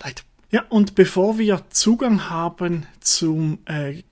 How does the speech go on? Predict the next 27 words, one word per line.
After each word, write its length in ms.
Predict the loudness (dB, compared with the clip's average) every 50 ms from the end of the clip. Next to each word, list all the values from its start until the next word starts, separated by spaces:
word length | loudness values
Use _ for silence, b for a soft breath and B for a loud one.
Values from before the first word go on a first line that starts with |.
| -4
Google 360 | -2 -2 -2 -2 -4 -6 -6 -6 -6
A 160 | -6 -6 -6 -6
P 160 | -10 -14 -12 -10
I, 280 | -10 -8 -6 -6 -6 -4
müssen 320 | -6 -6 -6 -6 -8 -8 -8
wir 80 | -6
natürlich 600 | -6 -8 -8 -6 -4 -4 -2 0 0 -2 -2 -4 -6
unter 260 | -6 -6 -6 -6 -10
konsole 720 | -12 -10 -8 -6 -6 -4 -4 -2 -2 0 2 2 2 2
Punkt 480 | 0 -4 -6 -6 -6 -6 -8 -10 -12
cloud 480 | -10 -8 -6 -4 -4 -4 -6 -6 -8 -10
Punkt 300 | -8 -8 -8 -8 -12 -12
google 300 | -8 -6 -4 -2 -2 -4
Punkt 460 | -4 -6 -10 -10 -10 -10 -14 -18 _
com, 360 | -14 -10 -4 0 0 0 -2 -4 B B B B B B
ich 100 | B -10
werde 120 | -8 -8 -8
natürlich 440 | -6 -4 -4 -4 -4 -6 -8 -10 B B B B B B
die 80 | -10 -8
U 120 | -6 -6
R 140 | -6 -6 -8
Ls 240 | -8 -8 -8 -8 -6
unten 300 | -6 -6 -6 -6 -8 -10
im 100 | -10 -8
Blogbeitrag 640 | -8 -8 -10 -10 -10 -10 -10 -10 -10 -12 -14 -12 -10
ebenfalls 440 | -8 -8 -8 -8 -10 -10 -10 -10 -10
verlinken, 540 | -10 -10 -10 -8 -8 -8 -8 -10 -10 -10